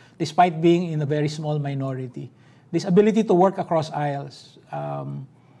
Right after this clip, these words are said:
is that something that appeals to the masa, do you think?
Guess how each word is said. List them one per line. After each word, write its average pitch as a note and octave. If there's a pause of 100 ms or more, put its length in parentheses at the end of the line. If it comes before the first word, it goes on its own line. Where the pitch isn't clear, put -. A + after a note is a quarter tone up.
(280)
is D#3
that B3
something A#3+
that G#3+
appeals G#3
to F#3
the E3
masa, D#3 (220)
do C#3+
you B2+
think? E3+